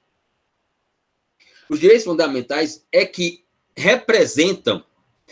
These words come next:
a estrutura constitucional de garantia da liberdade desse ser humano livre da sociedade moderna. Dizem, sejam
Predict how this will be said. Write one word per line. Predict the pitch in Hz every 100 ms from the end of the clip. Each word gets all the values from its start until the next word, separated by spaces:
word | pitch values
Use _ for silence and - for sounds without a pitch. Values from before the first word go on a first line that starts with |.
| - _
a | 165 190
estrutura | 294 - - 226 - 175 175 165
constitucional | - 247 285 - 208 190 180 156 123 156 175 98 - _ _ _ _ _
de | 117 175 247
garantia | 147 226 254 233 185 - 208 277 269 175 220 - _ _ _
da | 127 208
liberdade | 214 208 190 160 151 226 247 202
desse | 175 175
ser | 180 170
humano | 160 147 147
livre | 131 131 113 117 113
da | 131
sociedade | 135 117 123 113 104
moderna. | 101 92 92 - _ _ _ _ _ 107 _ _ _
Dizem, | 113 127 117 131 151 _ _ _ _ _ _ _ _ _ _
sejam | - 131 104 104